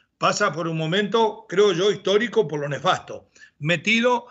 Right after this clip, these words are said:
en la sexta posición en una eliminatoria conmebol en la que siempre fue líder o colíder. De ahí no se bajó nunca.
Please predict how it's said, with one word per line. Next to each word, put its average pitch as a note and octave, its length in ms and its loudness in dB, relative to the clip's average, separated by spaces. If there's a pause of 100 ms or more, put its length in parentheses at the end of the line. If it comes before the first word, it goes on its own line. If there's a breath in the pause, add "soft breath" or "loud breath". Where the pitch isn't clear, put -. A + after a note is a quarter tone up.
(220 loud breath)
en D#3+ 140 -4
la D#3 100 0
sexta G#3+ 400 -2
posición F3 600 -2
en E3 140 -6
una F#3 180 0
eliminatoria E3 720 2
conmebol F3 420 2
en G3+ 120 0
la D3+ 100 0
que D3+ 120 -6
siempre G#3+ 340 0
fue F3+ 180 -2
líder C4 460 0
o E3 160 -2
colíder. C#3+ 560 2
De B2+ 100 -2
ahí D3 140 0
no G3 140 4
se D3+ 120 -6
bajó E3+ 400 2
nunca. D3+ 500 0